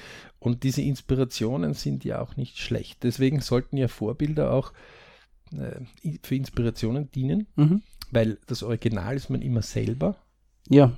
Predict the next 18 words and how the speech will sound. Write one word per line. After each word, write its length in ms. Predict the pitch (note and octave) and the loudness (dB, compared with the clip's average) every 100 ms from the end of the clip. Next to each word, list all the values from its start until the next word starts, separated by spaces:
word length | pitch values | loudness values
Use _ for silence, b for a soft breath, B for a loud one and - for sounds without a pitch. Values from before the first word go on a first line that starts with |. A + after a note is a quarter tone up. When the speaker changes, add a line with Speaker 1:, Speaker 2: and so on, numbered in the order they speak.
| - - | -4 2
Speaker 1:
Ja? 120 | B2+ | 6
Speaker 2:
also 140 | A#2 | 6
seinen 380 | G#2+ B2 A#2+ A2+ - | 8 8 10 8 10
eigenen 440 | A#2 A#2+ B2+ B2 | 10 10 10 10
Charakter 560 | A#2+ A#2 - - - A#2+ | 10 6 6 2 4 6
bringt 300 | - A2+ - | 8 6 8
man 120 | A#2+ | 8
immer 300 | B2 A2+ G#2 - | 8 6 4 0
rein. 560 | B2+ G#2 A#2 C3+ G#2+ G#2+ | 2 6 8 8 6 2
Speaker 1:
Man 220 | A2+ A2 | 0 4
wird 160 | C3+ | 4
natürlich 420 | C#3 A2+ B2 D#3 C#3+ | 4 2 2 2 0
versuchen, 420 | B2+ - C#3+ C3 | -2 0 0 0
etwas 280 | A#2 A#2 - | 0 -2 -4
zu 120 | A#2+ | -8
kopieren 400 | - A#2 B2 E3 | -6 -2 0 2
am 100 | D#3 | 2
Anfang, 460 | C#3+ D#3 F3 G3+ | 0 0 2 2